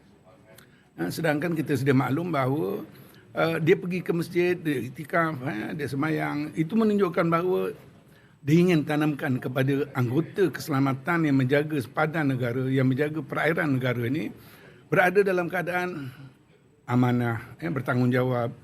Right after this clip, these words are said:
integriti, eh, tahu bahawa tanggungjawab dia bukan sahaja menjaga keamanan negara tetapi jaga diri dia sendiri, eh, untuk jadi orang yang, apa ni, tahu, eh, batas-batas, eh, berkaitan dengan agama iaitu dosa dan pahala.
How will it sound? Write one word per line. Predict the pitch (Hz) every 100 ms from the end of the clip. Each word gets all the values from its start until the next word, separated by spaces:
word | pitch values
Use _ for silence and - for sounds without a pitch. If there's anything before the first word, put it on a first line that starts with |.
| 131
integriti, | 131 131 135 113 135 135 131 120 120 - - - - -
eh, | 139 135
tahu | 120 143 143
bahawa | 135 127 139
tanggungjawab | 135 127 131 135 127 139 135 135
dia | 131 165 180
bukan | 147 156 151
sahaja | 127 135 135 165
menjaga | 151 139 143 143 165 135 120 -
keamanan | - 120 123 123 117
negara | 110 123 95
tetapi | - 165 190 165
jaga | 180 190
diri | 214 214 208
dia | 170
sendiri, | 131 117 104 - - - - -
eh, | 160 -
untuk | 135 135
jadi | 120 123 131
orang | 131 123 123 123
yang, | 120 117 127 - - - - - -
apa | 135 120
ni, | 165
tahu, | - 143 160 147 113 - 151
eh, | 269 - - 120
batas-batas, | 117 110 123 117 131 110 - - - - - _
eh, | 120 120 120 120
berkaitan | 127 127 139 135 139 127
dengan | 131 127
agama | 113 127 120
iaitu | 120 -
dosa | 120 117 120
dan | 113
pahala. | 110 104 110